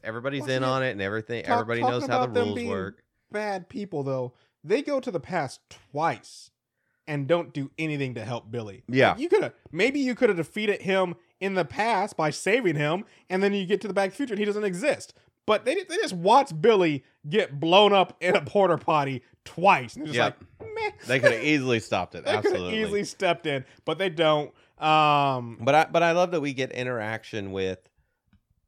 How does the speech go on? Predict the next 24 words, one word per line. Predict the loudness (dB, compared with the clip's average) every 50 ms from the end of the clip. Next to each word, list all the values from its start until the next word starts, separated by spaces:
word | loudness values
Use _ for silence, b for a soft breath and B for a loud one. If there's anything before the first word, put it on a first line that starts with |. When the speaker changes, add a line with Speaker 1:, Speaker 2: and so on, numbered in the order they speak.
| _ _ _ -10
Speaker 1:
with | -6 -6 -6 -6
the | -8
credits. | -12 -10 -6 -6 -6 -6 -8 -12 -18 _ -20 -20 -20 _ _ _ _ -16
Speaker 2:
Yes. | -10 -6 -4 -4 -4 -4 -8 -14 -20 -14 -8
Speaker 1:
You | -6 -2
know, | -2 -2 -2
we, | -2 -4 -6 -6 -8
we | -12 -10
saw | -6 -2 0 0 0
this | 0 -4 -6 -8
in | -10 -10 -8
Doom | -8 -8 -8 -8 -8
Patrol, | -10 -10 -10 -6 -6 -4 -4 -4 -6 -6 -8 -10 -14 _ _ _
which | -12 -12 -8 -6
I | -4 -4 -4
loved. | -4 -4 -2 0 0 0 0 -2 -4 -6
Speaker 2:
Mm-hmm. | -10 -10 -8 -8 -8 -8 -8 -10 -12 b b b b -8
Speaker 1:
Uh, | -4 -2 -2 -2
when | -2 -4 -4
one | -2 -2 -2
of | -2 -4
the | -6
Sisters | -6 -8 -10 -12 -10 -12 -12 -12
of | -14 -18